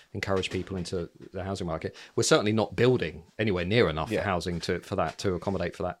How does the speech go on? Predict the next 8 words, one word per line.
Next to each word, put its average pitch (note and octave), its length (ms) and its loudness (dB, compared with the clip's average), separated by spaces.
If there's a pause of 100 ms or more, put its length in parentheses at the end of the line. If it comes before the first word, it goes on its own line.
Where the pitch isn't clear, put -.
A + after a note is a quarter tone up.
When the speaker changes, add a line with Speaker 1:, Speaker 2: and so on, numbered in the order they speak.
(120)
Speaker 1:
slight F2+ 300 -4
uptick. - 420 -6
But G#2+ 120 -4
basically, C#3 360 0
if G2+ 100 -6
you're - 120 0
between G2+ 500 -2 (500)
eighteen F2+ 540 -2